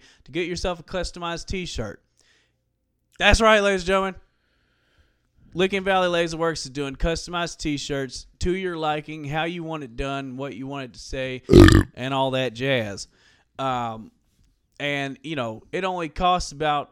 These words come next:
Speaker 1: one single t-shirt from "Licking Valley Laser Works" customized to your liking.
Speaker 2: That's right.
Speaker 1: Only costs about the same amount of price as the, uh, as a graphic t-shirt at a department store.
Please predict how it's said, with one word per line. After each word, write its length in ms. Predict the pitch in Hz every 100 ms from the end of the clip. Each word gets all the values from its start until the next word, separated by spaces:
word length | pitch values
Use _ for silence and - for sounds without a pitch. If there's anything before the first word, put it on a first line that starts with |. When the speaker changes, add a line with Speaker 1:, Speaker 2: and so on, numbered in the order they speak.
| _
Speaker 1:
one 320 | 131 180 220
single 420 | 208 - 190 185
t-shirt 520 | 160 180 170 - 190 160
from 180 | 131
"Licking 240 | 139 143 147
Valley 180 | 147 139
Laser 280 | 135 143
Works" 180 | 156 151
customized 840 | - 143 139 - 139 139 147 - - -
to 80 | 123
your 220 | 131 135
liking. 420 | 127 143 151 156 _ _ _ _
Speaker 2:
That's 160 | 95 95
right. 160 | 107 - -
Speaker 1:
Only 300 | 165 180 170
costs 360 | - 165 156
about 240 | 143 147 135
the 40 | 123
same 260 | 143 139
amount 260 | 135 135 127
of 80 | 120
price 380 | 135 131 131 -
as 380 | 127 127 120 123
the, 320 | 131 127 123
uh, 120 | 120
as 200 | 131 127 123
a 180 | 123 117
graphic 380 | 131 131 131
t-shirt 320 | - 151 151 131
at 60 |
a 60 | 120
department 440 | 117 143 151 120
store. 340 | - 113 101